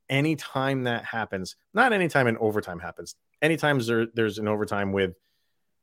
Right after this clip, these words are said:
we'll say three. If that's double overtime, you don't hear it too much. But if there's three and beyond, you always hear it.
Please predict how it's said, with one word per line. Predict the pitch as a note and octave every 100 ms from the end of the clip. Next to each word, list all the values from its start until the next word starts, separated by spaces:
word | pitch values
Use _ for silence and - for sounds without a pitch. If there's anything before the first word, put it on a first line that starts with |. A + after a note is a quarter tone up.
| _ _ _ _ -
we'll |
say | C3+ D#3
three. | - A2 F#2+ D#2+ - _ _ -
If |
that's | A3+ D3+
double | C#3 C3 B2+
overtime, | B2+ B2 B2+ B2 A#2+ -
you | A#3+
don't | E3
hear | D#3
it | C3
too | - B2+
much. | A#2 A#2 - _ _ _ -
But | B2
if | -
there's | A#2+ A2 F#2+ -
three | - A2+ B2+ D#3 F3 D#3+ _
and | B2 A#2 G#2+
beyond, | G#2 G#2 A2+ E3 A#3 A#3 _ _ _ -
you | C#3 C#3
always | C3+ A#2 A2+ G#2 -
hear | G#2 F2+
it. | E2+